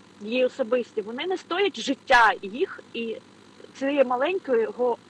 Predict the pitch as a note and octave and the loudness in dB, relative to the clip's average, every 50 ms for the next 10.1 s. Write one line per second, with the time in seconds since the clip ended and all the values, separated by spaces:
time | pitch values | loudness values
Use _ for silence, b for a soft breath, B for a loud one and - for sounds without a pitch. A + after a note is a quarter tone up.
0 | - - - B3 B3 A#3 G#3+ A3+ G#3 G#3+ B3+ D4 - - - A#3+ A3 F#3+ - B | -20 -6 -4 -4 -4 -2 -2 -2 2 4 4 2 2 -2 -8 -6 -6 -6 -8 B
1 | B B B B B B - G#3+ - - - G3+ G3+ A3+ G#3 G3+ G#3 - - G#3 | B B B B B B -10 -10 -8 -8 -10 -6 -4 -4 -4 -2 -4 -6 -4 -2
2 | A3 - - A3 G#3+ G#3+ G#3+ G#3+ G#3 G#3 G#3 G#3 G#3 G3+ G3 F#3+ F#3+ F3+ E3 - | -2 -2 0 -2 -2 0 0 0 0 0 0 -2 -2 -2 -4 -6 -10 -14 -16 -18
3 | - - - - - - - - - - - - - - - A#3 A3+ F#3+ F#3 D#3+ | -20 -20 -20 -20 -20 -20 -20 -20 -20 -20 -20 -20 -10 -4 -2 0 0 -2 -4 -10
4 | - - - - B B B B B A3+ B3+ C#4+ B3+ C#4+ C#4 C4+ C4+ A#3+ A#3+ B3+ | -20 -20 -20 -20 B B B B B -12 -10 -6 -4 -4 -4 -4 -6 -4 -4 -4
5 | B3 C4 C4 B3+ - B3+ B3 A#3+ - A#3+ A#3 - B3 A#3+ A#3+ - - - A#3+ A#3+ | -4 -4 -6 -8 -6 -8 -8 -6 -6 -10 -8 -4 -4 -4 -4 -4 -6 -8 -8 -6
6 | B3 A#3+ - - B3+ D#4 G#4 A4 F4 C4 B3 A#3 - - B3+ A3+ A#3 A#3 F3+ G3 | -8 -12 -12 -10 -4 -4 -2 -2 -2 -6 -8 -6 -2 -4 -4 -2 -4 -6 -6 -6
7 | F#3 - G#3+ G3+ - - A#3 A3+ B3 A#3+ A#3+ - A3+ A3 G#3+ - A3+ - A#3 A3+ | -6 -4 -6 -6 -4 -6 -6 0 0 0 0 2 -2 -2 -2 -4 -6 -6 -6 -4
8 | - D#4 F#4+ C5 B4+ G4+ D#4 C4 A#3 A3+ A3 A3 G#3+ - - A#3 A3 G#3+ G#3 G#3 | -2 -4 -4 -2 -2 -2 -2 0 0 0 -2 -4 -4 -6 -6 -6 -4 -4 -4 -6
9 | G#3 G#3 G#3 G#3 G#3 C4 B3+ A#3+ - - - B3 B3 A#3+ A#3 - B3 - - F4+ | -6 -8 -8 0 2 2 2 2 -2 -4 -6 -6 -6 -6 -6 -8 -12 -6 0 0
10 | A#4+ | 2